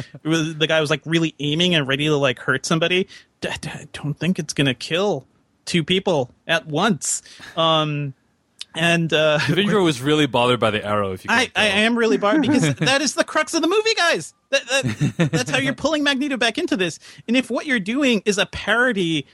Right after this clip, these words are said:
Speaker 2: of this entire genre, then your movie is a joke. Like, it, everything kind of rests on that thing, 'cause he's also the big, powerful, uh, you know, horseman that Apocalypse is kind of holding on to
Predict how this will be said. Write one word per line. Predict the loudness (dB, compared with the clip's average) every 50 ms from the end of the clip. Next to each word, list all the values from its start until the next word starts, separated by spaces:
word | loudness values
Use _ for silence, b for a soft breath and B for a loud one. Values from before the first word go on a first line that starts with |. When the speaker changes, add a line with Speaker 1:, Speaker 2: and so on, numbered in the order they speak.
| b b
Speaker 2:
of | -2 0 0
this | 0 -2 0
entire | -4 -4 -4 -4 -2 0 2 2 2 2
genre, | 2 2 2 2 2 2 2 2 0 -2 b b b b
then | 0 2 2 2
your | 2 2
movie | 2 2 2 0 0 0
is | 0 0
a | 2
joke. | 2 2 2 2 0 -2 -6 -16 -16 _ _ _ _ -2
Like, | -2 0 0 0
it, | -4 -4 -6 -16 -16 -8 -2 -2
everything | -2 0 0 -2 -2 -2 0 -2 0 0 -2 -4 -4
kind | -2 -2 0 0
of | 0 0 0
rests | 2 0 0 2 2
on | 0 2 2 2
that | 2 2 2 2 -2 _ -2 0
thing, | 2 2 2 2
'cause | 0 -2 -4 -2
he's | -2 0 0 0 2
also | 2 0 2 2 2
the | 2 2
big, | 0 0 -2 -2
powerful, | 0 0 2 2 2 0 0 0 0 0 0 -2 B B B B B B
uh, | 2 2 4 4 2 2 0 0 0
you | 0 2
know, | 2 2 2 2 0 0 -2 -4
horseman | -4 -2 0 0 0 0 -2 -2 0 0 0 0 -2 -4
that | -2 -2
Apocalypse | -2 0 0 0 0 0 0 -2 -2 -2 -2 -6
is | -6 -6
kind | -4 -2 -2 -2 -2
of | -2
holding | 0 0 0 0 0 0 2
on | 2 2 2
to | 0 0 0 -2 -2